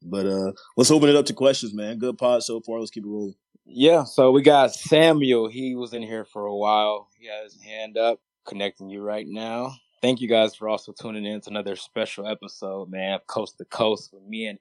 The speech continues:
Speaker 2: Aaron Ladd. Rock chalk, baby.
Speaker 1: Stop it.
Speaker 2: All right, what's, what's up, Samuel? What's good, bro?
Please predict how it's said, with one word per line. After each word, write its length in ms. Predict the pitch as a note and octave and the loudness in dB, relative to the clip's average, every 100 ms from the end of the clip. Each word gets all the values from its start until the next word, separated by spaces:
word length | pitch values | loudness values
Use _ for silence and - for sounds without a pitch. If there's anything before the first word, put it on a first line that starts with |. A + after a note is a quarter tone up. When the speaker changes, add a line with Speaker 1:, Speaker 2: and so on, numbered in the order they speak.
| - | -4
Speaker 2:
Aaron 420 | B2+ A#2 G#2 G2+ | -2 0 -4 0
Ladd. 500 | B2 C3+ D3 D3 C#3+ _ _ _ - | 4 6 6 4 2 _ _ _ -2
Rock 300 | E3 D#3 - - | 2 2 2 -2
chalk, 400 | - F3+ D#3 - | 4 4 4 2
baby. 500 | - F3+ F#3 F#3+ F3 _ - | 4 4 2 -4 -10 _ -18
Speaker 1:
Stop 560 | - - - F2+ F2+ | -16 -12 -8 -8 -6
it. 500 | D#2 G2+ A#2 A2+ A2+ - | -8 -4 -4 -4 -6 -2
Speaker 2:
All 100 | E3 | 2
right, 140 | E3 | 2
what's, 240 | E3+ - _ - | 2 -2 _ -6
what's 240 | E3+ - | -2 4
up, 160 | G3+ - | 4 4
Samuel? 400 | F3 F3 F3 E3+ | -2 -2 0 -2
What's 120 | D#3 | 0
good, 220 | F3 D3 | 2 2
bro? 220 | C#3 C#3+ | -2 -6